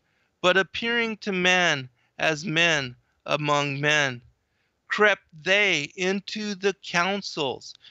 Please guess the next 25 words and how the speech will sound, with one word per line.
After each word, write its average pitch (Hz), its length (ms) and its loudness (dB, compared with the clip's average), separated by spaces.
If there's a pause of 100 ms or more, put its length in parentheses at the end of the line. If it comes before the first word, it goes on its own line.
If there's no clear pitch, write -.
(200)
and 160 240 0
taking 214 480 -2
forms 196 600 -2
that 160 200 0
were 156 160 -6
like 156 380 -2
unto 175 280 -8
men, 165 480 -2 (560)
slaying 196 840 0 (300)
by 165 240 4
their 160 360 0
arts 165 580 -2 (320)
the 170 140 0
chiefs - 640 -2
of 165 240 -4
the 156 100 -2
kingdoms, 151 800 -4 (340)
and 160 240 -2
taking 190 640 0
their 170 280 2
form, 170 600 0 (440)
they 160 200 4
rule 156 600 -2
over 143 320 0
man. 143 520 0